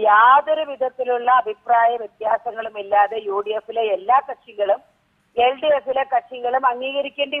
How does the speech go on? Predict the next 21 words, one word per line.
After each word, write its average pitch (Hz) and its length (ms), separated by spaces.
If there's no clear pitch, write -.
വരും. 277 240
അത് 254 100
തീർച്ചയായും 285 640
ഹൈക്കോടതി 262 540
വിധിയുടെ 254 380
ഉത്തരവിനെ 240 400
ആശ്രയിച്ചിരിക്കും. 214 760
ഇവിടെ 294 320
പരസ്പരം 277 560
ഒരു 277 160
പഴിചാരലും 262 680
ഒന്നുമില്ല. 233 380
മുസ്ലിം 262 260
ലീഗിനെ 254 340
കോൺഗ്രസ് 240 520
ഒറ്റപ്പെടുത്തുന്നുമില്ല. 254 920
ഇത് 226 120
നയരൂപീകരണത്തിന്റെ 294 1080
ഭാഗമായി 214 600
തെരഞ്ഞെടുപ്പുകൾ 269 640
നടത്തുന്നതിനും 240 680